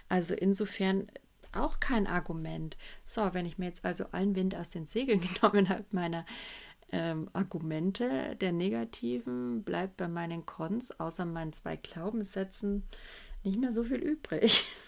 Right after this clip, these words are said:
<laughs> Und die Angst entsteht natürlich auch durch diese Glaubenssätze. Insofern, ja, ich schaue einfach mal,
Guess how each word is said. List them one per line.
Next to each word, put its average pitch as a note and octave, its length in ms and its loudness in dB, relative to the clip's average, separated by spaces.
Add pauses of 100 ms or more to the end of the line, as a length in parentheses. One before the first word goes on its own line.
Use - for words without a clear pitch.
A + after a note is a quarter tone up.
<laughs> - 1120 0
Und G#3+ 140 6
die F3+ 140 4
Angst G3 320 -2
entsteht F#3+ 360 0
natürlich F3+ 360 -2
auch E3 60 -4
durch D#3+ 180 -8
diese D#3 260 -4
Glaubenssätze. E3 800 -4
Insofern, E3+ 720 -4 (920)
ja, D3+ 260 -8
ich - 120 -4
schaue - 140 -2
einfach F#3 280 -2
mal, E3+ 200 -2